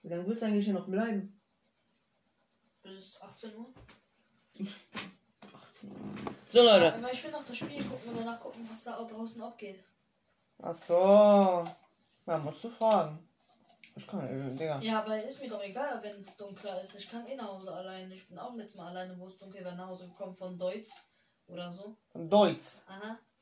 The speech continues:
Speaker 1: Okay. Leute, ähm, wahrscheinlich wegen Kirmes da, ne? Ne?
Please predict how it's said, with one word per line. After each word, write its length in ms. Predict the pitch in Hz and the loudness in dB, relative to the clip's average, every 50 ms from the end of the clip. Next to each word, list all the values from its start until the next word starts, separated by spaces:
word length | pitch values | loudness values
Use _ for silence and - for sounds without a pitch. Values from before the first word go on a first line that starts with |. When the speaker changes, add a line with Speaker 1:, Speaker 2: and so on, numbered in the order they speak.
| _ _ _ - 185 | _ _ _ -18 -16
Speaker 1:
Okay. 280 | 165 156 156 160 151 - - - - - - - | -12 -10 -8 -6 -6 -6 -6 -6 -8 -10 -10 4
Leute, 380 | - 175 202 233 240 262 269 - - - | 10 12 12 12 12 12 12 10 8 10
ähm, 540 | - 214 226 226 220 220 220 220 214 214 202 | 12 12 12 12 12 12 10 8 4 2 2
wahrscheinlich 500 | - 165 170 185 196 202 220 214 202 202 | 2 6 6 6 6 6 2 0 2 2
wegen 160 | 202 190 185 | 2 2 2
Kirmes 400 | - - 196 180 165 156 - - - | 0 -2 -2 -2 -2 -4 -6 -6 -4
da, 120 | 147 143 | -4 -4
ne? 240 | 143 156 190 202 - - _ _ _ _ _ _ _ _ _ _ _ _ _ _ _ _ _ _ _ _ _ _ _ _ _ _ | -2 -4 -6 -6 -8 -10 _ _ _ _ _ _ _ _ _ _ _ _ _ _ _ _ _ _ _ _ _ _ _ _ _ _
Ne? 220 | - 175 202 202 | -16 -14 -14 -14